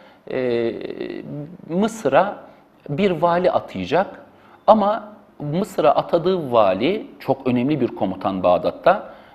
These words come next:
kendisi gitmiyor Mısır'a. Çünkü Mısır'a giderse halifenin yanındaki nüfuzunu kaybedeceğini düşünüyor ve kendi yerine oraya bir naip atıyor, vekil atıyor.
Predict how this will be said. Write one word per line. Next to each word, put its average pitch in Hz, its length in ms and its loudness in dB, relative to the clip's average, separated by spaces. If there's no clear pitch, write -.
kendisi 208 440 -2
gitmiyor 143 540 -2
Mısır'a. 127 480 2
Çünkü 202 440 -4
Mısır'a 185 320 0
giderse 208 680 2
halifenin 185 560 -2
yanındaki 147 400 -2
nüfuzunu 165 600 -2
kaybedeceğini 113 840 -2
düşünüyor 92 580 -2
ve 196 100 2
kendi 202 440 2
yerine 110 220 0
oraya 202 360 0
bir 170 220 0
naip 185 380 -2
atıyor, 107 340 -4
vekil 139 320 0
atıyor. 76 320 -8